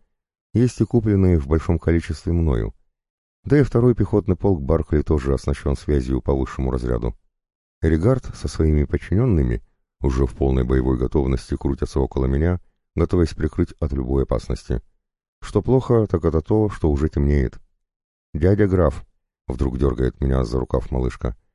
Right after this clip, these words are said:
«я тоже хочу помогать. Вот смотри, что я умею ещё». Ирсай сосредоточилась, развела руки, прикрыла глаза, и появился шар, словно сделанный из мыльного пузыря. Он постепенно вырос в размерах до пяти метров в диаметре,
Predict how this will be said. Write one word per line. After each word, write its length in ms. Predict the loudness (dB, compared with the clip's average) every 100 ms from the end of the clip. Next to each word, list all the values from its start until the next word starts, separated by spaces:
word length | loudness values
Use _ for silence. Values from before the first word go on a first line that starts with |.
| _ 0
«я 160 | 0
тоже 300 | 2 2 2
хочу 260 | 0 0 -2
помогать. 440 | 0 0 0 -2 -4 _ _ _
Вот 200 | 0 0
смотри, 360 | 2 0 0 0
что 180 | 0 0
я 140 | 2
умею 340 | 4 2 2 0
ещё». 320 | -2 -4 -4 -6 _ _ _ _ _ _ _ _
Ирсай 340 | -2 0 2 2
сосредоточилась, 920 | 0 0 0 0 -2 0 0 0 -4 -4
развела 420 | -2 0 0 2
руки, 320 | 0 2 0 0 -4
прикрыла 400 | -6 -4 -4 -4
глаза, 400 | -4 0 -2 -2 _ _ _ _ _ 0
и 80 | 2
появился 440 | 4 4 4 2
шар, 320 | 0 0 0 -2
словно 380 | -4 0 2 0
сделанный 460 | 0 0 2 2 0
из 240 | -2 -2
мыльного 360 | 0 2 0 -2
пузыря. 460 | -2 -2 -2 -4 -8 _ _ _ _ _ _
Он 140 | 0 0
постепенно 540 | 0 -2 -2 0 0
вырос 240 | 0 -2 -4
в 80 |
размерах 400 | -4 0 0 0
до 100 | -2
пяти 240 | -2 -2 -2
метров 340 | -2 -2 -4
в 40 | 0
диаметре, 500 | 0 0 -2 -4